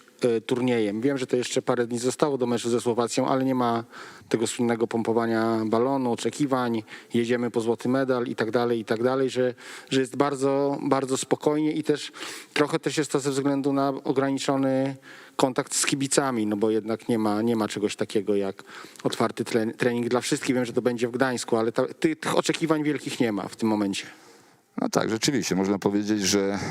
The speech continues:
Speaker 2: jest to nowy ład piłkarski, ale nowy. Nowy ład piłkarski, który spowodował, że, że tej presji, agresji, chęci wygrywania jest, jest, deklaracji jest mniej, ale chciałbym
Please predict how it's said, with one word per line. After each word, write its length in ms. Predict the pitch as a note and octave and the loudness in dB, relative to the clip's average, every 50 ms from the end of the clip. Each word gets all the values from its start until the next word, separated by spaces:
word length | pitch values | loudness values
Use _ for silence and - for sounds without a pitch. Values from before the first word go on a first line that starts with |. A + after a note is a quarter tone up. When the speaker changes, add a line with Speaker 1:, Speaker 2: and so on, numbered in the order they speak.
| - - - - - | -8 -8 -10 -8 -2
Speaker 2:
jest 220 | - G2+ G2 - - | 0 0 0 2 0
to 60 | - | 0
nowy 240 | - G#2 F#3+ - G#2+ | 0 0 0 0 2
ład 320 | G#2 F#2+ E2 D#2 - - | 2 0 -2 -4 -6 -4
piłkarski, 580 | - F2 E2+ E2 - F2+ E2+ F2 F2 - - G2+ | -2 -2 0 2 2 2 2 2 -2 0 0 0
ale 140 | F#2+ F#2+ F#2+ | 0 2 0
nowy. 340 | F#2 F2 D#2+ D#2+ D2 - - - - - _ - - - - C4 - - _ - - - | 0 0 -2 -2 -4 -6 -8 -10 -16 -20 _ -20 -20 -18 -18 -18 -18 -18 _ -16 -12 -6
Nowy 180 | G#2 G2 F#2+ G2+ | -4 -2 0 2
ład 180 | G2+ G#2 G2 - | 0 0 -2 -2
piłkarski, 560 | G#2 G2+ F#2 - F#2+ F2 E2+ - - G#2+ G#2 | -4 -4 0 0 0 0 0 -2 -2 -2 -4
który 400 | - - G#2 G2+ G2 G2 F#2+ F#2+ | -2 -2 0 2 2 2 0 -2
spowodował, 560 | - - G#2+ G#2 G#2 G2+ G2+ F#2+ G2+ G#2 G2+ | -2 -2 -2 0 0 0 0 0 0 0 0
że, 200 | G2 G#2 G2 F#2+ - - F2 | 0 0 -2 -2 -4 -4 -2
że 160 | F2+ G2+ G2 | -2 0 0
tej 180 | - G#2 G2 E2+ | 0 -2 -2 -2
presji, 520 | - - G2+ G#2+ G2+ - - G#2 F#2+ - | 0 0 0 0 0 -2 -2 -2 0 0
agresji, 680 | E2+ F#2 F2+ F#2+ F#2+ G2 A2 G#2 - - G#2+ G2 F#2+ E2 | 0 0 0 0 0 0 0 -2 -2 0 0 0 0 0
chęci 360 | - G2 G2+ G#2 G2 - G2+ | 0 -2 -2 -2 -2 -4 -2
wygrywania 560 | F#2+ G2 F2+ F#2+ F#2+ F2+ F#2+ G2 G2 F#2+ F#2+ | -2 0 -2 -2 0 0 0 0 0 0 0
jest, 340 | F#2+ F#2+ F#2 - - - - - - - - - - - - - - - - - - - | 0 0 0 -2 -4 -8 -18 -20 -20 -20 -20 -18 -14 -12 -12 -12 -12 -12 -12 -12 -6 -2
jest, 420 | - G2+ G2+ G2+ - - - - G2 G#2+ - - - - - | 0 0 2 2 0 -2 -4 -4 -6 -6 -6 -8 -16 -6 0
deklaracji 560 | G2 A2 - - G#2 G2+ A2 A#2 A2 - - | 0 0 2 2 0 0 0 0 0 0 0
jest 200 | G#2 F#2+ - - | 0 0 0 0
mniej, 360 | G2+ F#2+ F#2 F#2 F#2 A#2+ C3 - - - - - | 0 2 2 2 0 -2 -2 -6 -16 -14 -4 0
ale 160 | - A#2+ A#2 | 0 0 0
chciałbym 500 | - - C3 C3+ C#3 C3+ C#3 C#3 C3+ | 0 0 0 0 0 -2 -2 -4 -6